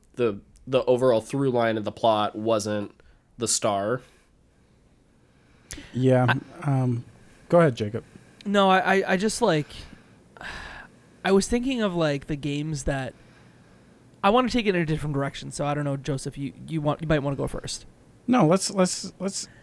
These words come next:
Speaker 2: I had a question, and we can get back to God of War later if we need to. I did wanna, my follow-up question was gonna be, like, what are the games you guys think of immediately when you start thinking of,
Speaker 1: Yeah,
Speaker 2: like,
Speaker 1: that's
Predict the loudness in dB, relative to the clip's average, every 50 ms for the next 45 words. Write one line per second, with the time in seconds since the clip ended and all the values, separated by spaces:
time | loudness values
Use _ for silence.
0 | -10 -4 -2 0 2 2 2 2 0 -2 -2 -2 -2 -2 -2 -4 -4 -4 -2 -2
1 | -2 -4 -4 -2 -2 -2 -2 0 -2 -2 -2 -2 -4 -2 -2 -4 -4 -6 -6 -4
2 | -4 -4 -4 -6 -6 -6 -6 -6 -6 -6 -6 -4 -4 -4 -4 -4 -6 -6 -6 -4
3 | -6 -6 -6 -4 -4 -4 -4 -4 -8 -16 -20 -20 -16 -6 -2 -2 0 0 -2 -4
4 | 0 0 0 2 2 2 2 2 2 2 0 -2 -2 -2 -2 -2 -2 -2 -2 -2
5 | -2 -2 -2 -2 -4 -4 -4 -4 -4 -4 -4 -4 -4 -4 -6 -6 -4 -6 -6 -6
6 | -4 -6 -6 -8 -10 -18 _ -6 -2 0 2 2 2 0 -2 -2 -4 -4 -4 -2
7 | -4 -4 -4 -6 -4 -2 -2 -2 -2 -4 -6 -6 -6 -6 -4 -2 -2 -4 -4 -4
8 | -8 -12 -16 -12 -8 -4 -2 -2 -2 -2 -2 -2 -4 -4 -4 -4 -4 -2 -4 -4
9 | -4 -6 -6 -6 -6 -6 -6 -8 -8 -8 -8 -6 -6 -4 -4 -4 -4 0 0 2
10 | 2 2 0 -2 -6 -14 -12 _ 2 2 2 2 2 -2 -4